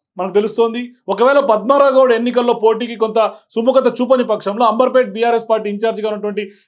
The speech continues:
ఎడ్ల సుధాకర్ రెడ్డి, అట్లాగే మాజీ హోంమంత్రి నాయన్ నరసింహారెడ్డి అల్లుడుగా ఉన్నటువంటి రామ్నగర్ మాజీ కార్పొరేటర్ శ్రీనివాస్ రెడ్డి పేర్లను కూడా బీఆర్ఎస్ అధినేత కేసీఆర్ కొంత పరిశీలిస్తున్నట్టు కూడా కొంత మనకు సమాచారం ఉంది.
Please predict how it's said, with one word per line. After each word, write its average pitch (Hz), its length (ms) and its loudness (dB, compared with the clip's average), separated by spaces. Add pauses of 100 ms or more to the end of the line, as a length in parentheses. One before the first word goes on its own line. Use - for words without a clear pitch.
(100)
ఎడ్ల 202 240 2
సుధాకర్ 240 380 0
రెడ్డి, 233 260 -2
అట్లాగే 220 220 -2 (100)
మాజీ 220 220 0
హోంమంత్రి 214 480 -4
నాయన్ 214 200 -4
నరసింహారెడ్డి 208 540 -4
అల్లుడుగా 202 280 -2
ఉన్నటువంటి 196 420 -8 (360)
రామ్నగర్ 247 480 2
మాజీ 220 280 -2
కార్పొరేటర్ 208 400 -4
శ్రీనివాస్ 233 360 -2
రెడ్డి 202 120 -4
పేర్లను 202 480 -2
కూడా 254 300 2 (320)
బీఆర్ఎస్ 226 360 2
అధినేత 214 320 -6
కేసీఆర్ 214 400 0 (280)
కొంత 175 120 -4 (120)
పరిశీలిస్తున్నట్టు 214 560 -2
కూడా 220 160 -4
కొంత 208 260 -6
మనకు 180 200 -8
సమాచారం 175 420 -8
ఉంది. 113 120 -16